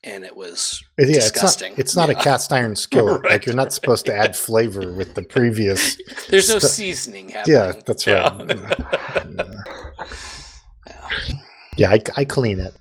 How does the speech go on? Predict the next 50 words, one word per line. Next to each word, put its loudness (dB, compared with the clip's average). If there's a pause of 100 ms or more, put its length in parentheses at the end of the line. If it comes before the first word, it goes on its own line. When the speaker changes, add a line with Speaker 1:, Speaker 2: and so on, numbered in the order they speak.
Speaker 2:
um, 2
but 2
I, 2
I'm -2 (100)
pretty 2
Speaker 1:
God -2
Speaker 2:
pleased 0
Speaker 1:
bless. -4
Speaker 2:
with -6
it. -20 (180)
I 0
was -2
pretty -2
pleased -2
with -6
it, -6
but 2
I 4
did 2
go 6
for -14
the -8
larger -6
one, -16 (180)
so -10 (400)
I 4
got 4
a 2
deal 0
over -4
Christmas, -10 (180)
so -14 (1200)
tried -6
it. -18
There 10
you 4
go, 4
Lawrence. -6
You -4
can 2
enjoy 4
all 4
the 2
wings -4
you -6
need. -4
Just -8 (200)
cook 0
'em 0
up -4